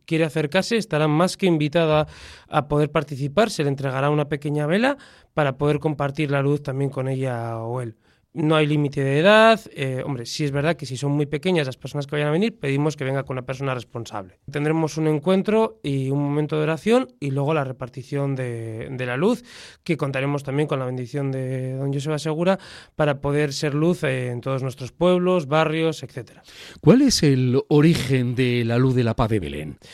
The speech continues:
Speaker 1: Pues este gesto nace, o este símbolo nace de como un, una iniciativa muy interesante por parte de M S C,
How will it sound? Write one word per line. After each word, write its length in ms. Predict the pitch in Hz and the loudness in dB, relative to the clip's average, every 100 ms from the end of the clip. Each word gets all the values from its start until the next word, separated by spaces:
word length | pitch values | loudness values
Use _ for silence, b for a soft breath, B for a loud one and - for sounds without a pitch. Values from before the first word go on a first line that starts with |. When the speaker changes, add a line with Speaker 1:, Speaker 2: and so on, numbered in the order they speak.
| B B - | B B 0
Speaker 1:
Pues 240 | 165 147 | 2 2
este 760 | - 190 - 220 220 214 208 208 | 2 2 2 0 2 2 2 2
gesto 420 | 202 240 240 196 | 2 -2 2 4
nace, 380 | 190 175 - 190 | 6 4 4 4
o 140 | 170 160 | 4 2
este 160 | - | 0
símbolo 340 | 190 202 196 185 | 0 2 4 4
nace 420 | 190 - 190 175 - _ _ _ _ _ _ - | 2 4 2 2 -4 _ _ _ _ _ _ 0
de 520 | 175 160 151 139 131 B B B B | 2 4 4 2 -2 B B B B
como 500 | 175 170 151 147 135 | -2 2 2 2 0
un, 600 | - 170 190 196 180 143 - - | -2 0 2 4 2 -2 -10 -6
una 320 | 170 185 185 | 0 2 2
iniciativa 560 | 180 180 180 170 196 185 | 4 2 0 -2 2 2
muy 180 | 180 | 2
interesante 720 | 180 175 175 175 202 196 190 190 B B B B | 2 0 -2 -2 0 0 -2 -6 B B B B
por 180 | - 156 | -4 -2
parte 320 | 151 156 180 | -2 -2 -2
de 500 | 170 170 170 165 170 - | -2 0 0 2 0 0
M 200 | 180 185 | 0 0
S 200 | 180 175 | 0 -2
C, 300 | 208 202 | 0 -2